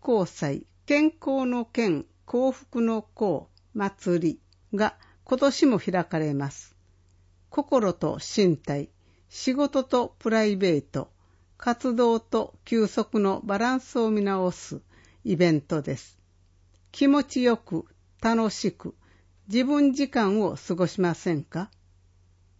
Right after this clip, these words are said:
アクアメディカル水中運動。水中運動で腰痛や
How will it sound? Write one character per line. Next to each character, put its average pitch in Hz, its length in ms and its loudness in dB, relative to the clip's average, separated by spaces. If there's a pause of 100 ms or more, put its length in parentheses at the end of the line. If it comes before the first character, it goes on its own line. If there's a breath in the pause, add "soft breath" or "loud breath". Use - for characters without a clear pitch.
(920)
ア 247 120 0
ク 294 260 -2
ア 294 80 2
メ 277 160 2
デ 240 140 -2
ィ - 40 -20
カ 180 160 -2
ル 160 220 -2
水 247 320 -4
中 247 500 -2
運 170 300 4
動。 143 320 -8 (880)
水 311 340 2
中 302 280 0
運 277 380 2
動 170 240 0
で 165 400 -2
腰 262 300 2
痛 247 380 -4
や 175 260 0